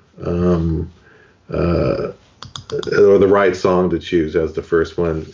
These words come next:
especially after coming off of, well, you know, if you, you know, Appetite, Appetite for Destruction. It's one, another song that's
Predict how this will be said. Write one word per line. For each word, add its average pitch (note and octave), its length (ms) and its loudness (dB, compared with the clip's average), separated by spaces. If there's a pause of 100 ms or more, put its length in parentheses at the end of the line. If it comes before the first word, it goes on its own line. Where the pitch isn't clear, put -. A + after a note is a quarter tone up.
(260)
especially F#2 640 0
after E2+ 640 -2 (580)
coming F2+ 400 -4
off E2 300 -4
of, D#2+ 400 -4 (120)
well, D#2+ 320 -4 (160)
you - 100 -6
know, - 240 -8 (420)
if - 120 -14
you, - 80 -8 (960)
you E2 100 0
know, - 60 -6
Appetite, - 540 -2
Appetite F#2+ 440 0
for - 80 0
Destruction. D#2+ 640 -2 (260)
It's - 180 -2
one, G#2+ 300 2
another F#2+ 380 2
song F2+ 400 -2
that's E2 420 -4